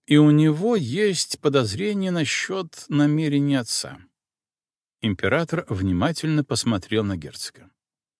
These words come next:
«Вы же, как глава тайной канцелярии, должны знать, что имеет в виду молодой человек». «У меня есть некие соображения на этот счет»,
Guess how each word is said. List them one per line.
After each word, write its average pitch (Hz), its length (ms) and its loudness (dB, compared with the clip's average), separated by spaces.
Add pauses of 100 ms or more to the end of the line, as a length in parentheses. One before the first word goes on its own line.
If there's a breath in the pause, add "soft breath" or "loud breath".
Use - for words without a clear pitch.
(500)
«Вы 202 300 0
же, 117 240 0
как 123 300 2
глава 110 480 4
тайной 131 460 4
канцелярии, 120 800 0 (520 soft breath)
должны 123 560 4
знать, 151 600 -4 (100)
что - 280 0 (120)
имеет 107 340 4
в - 40 -12
виду 101 500 2
молодой 104 460 2
человек». - 600 -8 (1900)
«У - 160 -4
меня 180 800 -2 (180)
есть 135 720 0
некие 123 400 0
соображения 90 840 -2
на 95 160 -2
этот 90 220 -8
счет», - 420 -10